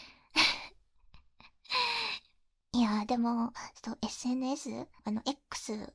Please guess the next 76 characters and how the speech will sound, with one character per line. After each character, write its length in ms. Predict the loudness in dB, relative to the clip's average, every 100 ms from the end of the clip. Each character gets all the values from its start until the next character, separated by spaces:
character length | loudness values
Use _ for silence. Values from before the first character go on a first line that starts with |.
| -6
私 280 | -4 0
主 260 | 2 2 4
に 140 | 2
X 380 | 2 0 -2 0
で 180 | 0 -2
活 220 | -6 -8
動 200 | -6 -6
し 60 | -4
て 120 | -4
る 100 | -2
ん 80 | -2
で 80 | -4
す 100 | -8
け 120 | -6
ど、 340 | -4 -4 -6 -8 -12 -4
や 120 | -2
っ 60 | 0
ぱ 80 | -2
り 120 | -2
リ 140 | -4
プ 140 | 2 4
ラ 140 | 6
イ 40 |
と 120 | 4 0
か 120 | -2
ね、 220 | -2 -2
拡 220 | -2 -4 -2
散 240 | 0 0
し 60 | 0
て 120 | -2
も 140 | 0
ら 160 | 0 0
う 60 |
と、 280 | 2 2 0 -4 -14 -8
も 220 | 0 2 2
の 140 | 0
す 360 | -4 -10 -4 2
ご 140 | 2
く 160 | 2 -4
嬉 200 | -4 -4
し 60 | -4
い 40 | -4
ん 80 |
で 60 | -4
す 120 | -6
よ。 160 | -10 -10 -12 -12 -14 -18 -20 _ _
本 260 | -6 -6 -6 _
当 120 | 4
に 260 | 4 0 -6 -14 -12 -4
め 120 | -2
ち 120 | 0
ゃ 40 | 0
く 120 | 0
ち 80 | 0
ゃ 40 |
嬉 240 | 2 2
し 180 | 2 2
い 40 | 0
し、 480 | -2 -4 -4 -10 -14 -18 -18 -20 -20 -6
ち 120 | -4
ょ 20 |
っ 40 | -4
と 100 | -4
し 80 | 0
た 120 | 0
こ 120 | 0
と 100 | -2
で 120 | -2 -2
も 120 | -2
ね、 200 | -2 -4 -10 -20 -14
コ 140 | -2 0
メ 160 | 2
ン 80 | -2
ト 80 | -6
と 100 | -10
か 320 | -8 -8 -8